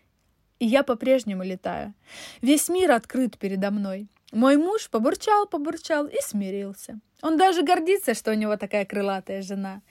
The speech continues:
потому что я стала успевать во сто раз больше. И настроение у меня всегда лучезарное. Мама тоже привыкла.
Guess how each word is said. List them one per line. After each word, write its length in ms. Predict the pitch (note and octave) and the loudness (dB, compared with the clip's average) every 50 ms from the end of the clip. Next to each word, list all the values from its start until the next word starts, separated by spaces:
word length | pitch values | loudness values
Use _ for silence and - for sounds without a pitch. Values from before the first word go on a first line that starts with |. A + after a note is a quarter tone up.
| - - - - - _ | -20 -20 -20 -20 -8 _
потому 320 | - A#3+ A3+ C#4+ C#4 D#4 | 2 4 6 6 4 4
что 160 | C#4+ - - C#4+ | -2 0 2 4
я 160 | C4+ C#4 C#4 | 6 6 4
стала 360 | - - - F4 F4 D#4 A#3 | 4 4 2 4 4 4 2
успевать 480 | G#3 - - - G#3 F#3+ G3 F#3 F3+ G3 | 0 -2 -4 -6 -4 -2 -2 -4 -2 -2
во 140 | G3+ A#3 | -2 -2
сто 220 | - - - F4 C#4+ | -2 -2 0 2 2
раз 180 | A3 G#3 G3 | 2 0 -2
больше. 460 | F3 F3+ - F3 F#3+ - - - G3+ - _ _ - | -6 -8 -8 -8 -10 -12 -16 -20 -20 -20 _ _ -4
И 100 | D4 E4+ | 0 2
настроение 720 | G4+ G#4 G4+ - A4 G#4+ G4 C#4 A3+ A3 A3+ A#3 A#3 A3+ | 2 2 4 4 4 4 6 6 4 4 4 2 2 2
у 40 | A3+ | 0
меня 180 | A3 G#3+ G3+ | 0 0 -2
всегда 340 | - - A#3 G#3 G3+ G#3 G3 | -2 -4 -6 -2 0 0 -2
лучезарное. 760 | G3 G3 - - G3+ F#3+ G3+ G3 F#3+ F#3+ F#3+ F#3+ F#3+ G3 G#3 G3+ _ _ _ _ _ _ _ _ - | -2 -4 -8 -10 -8 -4 -4 -4 -4 -4 -6 -10 -12 -14 -16 -18 _ _ _ _ _ _ _ _ 0
Мама 380 | A3 A#3 D4+ G#4+ G#4+ F4+ A#3+ | 4 4 4 4 4 2 -2
тоже 340 | - - G3 G3+ G3+ G3+ F#3 | -2 -4 -4 -4 -4 -4 -8
привыкла. 580 | - - - F#3+ F#3+ F#3+ - - - - - | -8 -10 -10 -10 -8 -10 -10 -10 -12 -14 -16